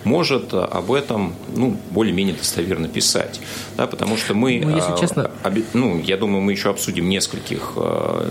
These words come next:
Speaker 1: и классиков, да, рос-, э, русских, и современных авторов, и, м, иностранных писателей, которые, э, имели медицинское прошлое. Но вот есть у меня примеры, где человек, ну, явно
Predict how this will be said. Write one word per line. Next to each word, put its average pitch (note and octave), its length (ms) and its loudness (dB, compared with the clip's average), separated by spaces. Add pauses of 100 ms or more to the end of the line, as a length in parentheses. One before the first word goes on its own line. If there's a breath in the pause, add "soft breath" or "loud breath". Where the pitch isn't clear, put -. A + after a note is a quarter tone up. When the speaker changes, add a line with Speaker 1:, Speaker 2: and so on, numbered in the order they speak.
(140)
Speaker 1:
и D#2+ 220 -2
классиков, F#3+ 600 0
да, C3 180 2
рос-, A#2+ 220 -2
э, G2 300 2
русских, G2+ 460 0 (160)
и E2 480 0 (240)
современных D3 580 2
авторов, B2 380 -2 (100)
и, E2 240 -2 (420 loud breath)
м, D#2+ 400 -2
иностранных C3 680 0
писателей, A2+ 580 0
которые, F#2+ 540 2 (360 loud breath)
э, - 240 -2
имели G2+ 300 2
медицинское E2+ 460 -2
прошлое. E2+ 420 -2
Но C#3 260 2
вот A#2+ 180 0
есть C3 340 0
у - 20 -2
меня C3+ 180 0
примеры, F#3 380 0 (160)
где E2 340 -4
человек, F#2 400 0
ну, F#2+ 140 -2 (500)
явно F#2 400 -2